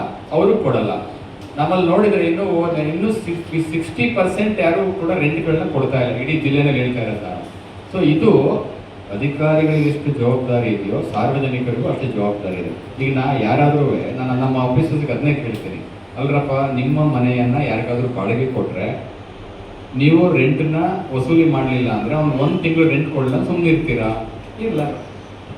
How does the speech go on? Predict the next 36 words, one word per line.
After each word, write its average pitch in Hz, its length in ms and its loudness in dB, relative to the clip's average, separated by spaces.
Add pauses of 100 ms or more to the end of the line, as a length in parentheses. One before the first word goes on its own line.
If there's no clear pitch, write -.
(200)
ಮುನ್ಸಿಪಾಲಿಟಿ 180 680 2
ವ್ಯಾಪ್ತಿಗೆ 170 400 2
ಬರುವಂತ 160 360 2
ಅಂಗಡಿ 151 260 2
ಮಳಿಗೆ 160 300 2
ಯಾರ್ದು? 131 420 0 (560)
ಇದು 247 100 0
ನಿಮ್ದೇ, 196 580 4 (240)
ನೀವೇ 190 200 -2
ಅದಕ್ಕೆ 214 280 0
ಮಾಲೀಕರಂದಾಗ 165 600 0
ನೀವು 262 160 -2
ವಸೂಲಿ 240 320 2
ಮಾಡ್ಬೇಕು. 135 580 -2 (480)
So 139 100 2
ಅದಕ್ಕೆ 165 240 2
ನಾನು 180 240 2
ಲಾಸ್ಟ್ 147 240 6
ಟೈಮ್ 170 240 -2
ಕೂಡ 160 80 2
ಹೇಳಿದ್ದೀನಿ, 151 440 0
ನಮ್ಮ 139 220 0
ಆರ್ 131 280 4
ಓ 165 180 6
ಮತ್ತೆ 135 240 0
ಯಾರ್ಯಾರು 143 340 2
ಇದ್ದಾರೆ 131 260 0
ಅವ್-, - 380 -6
ಅವರು 185 520 4
ಸ್ಯಾಲರಿಯಿಂದ 165 420 2
ವಸೂಲಿ 143 340 0
ಮಾಡ್ಬೇಕು 123 440 -4
ಅಂತ 123 160 -8
ನಾನು 143 280 -4
ಡೈರೆಕ್ಷನ್ಸ್ 127 480 -2
ಕೊಟ್ಟಿದ್ದೀನಿ. 104 520 -6